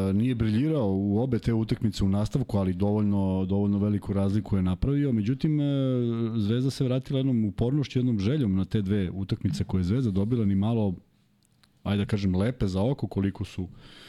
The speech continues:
e, bile važne. Mislim da je Zvezda tu pružila i bolju,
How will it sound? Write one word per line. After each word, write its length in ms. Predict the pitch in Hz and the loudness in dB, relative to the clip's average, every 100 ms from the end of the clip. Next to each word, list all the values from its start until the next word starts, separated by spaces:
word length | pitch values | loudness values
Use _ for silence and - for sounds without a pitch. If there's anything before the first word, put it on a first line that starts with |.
| - - - - - - - | -20 -20 -20 -20 -20 -20 -8
e, 380 | 92 92 90 95 - _ _ - | -2 0 2 0 -4 _ _ -6
bile 400 | 113 98 135 113 | -2 0 0 2
važne. 480 | 113 165 170 165 123 - | 2 0 0 -2 -4 -6
Mislim 400 | 123 117 131 143 | -2 0 0 0
da 60 | 120 | 0
je 60 | |
Zvezda 360 | 110 113 131 117 | 0 0 0 -2
tu 180 | - 117 | -2 -2
pružila 460 | 110 117 117 113 | 0 0 2 2
i 280 | 104 107 104 | 2 2 0
bolju, 440 | 90 107 120 95 | 2 2 2 0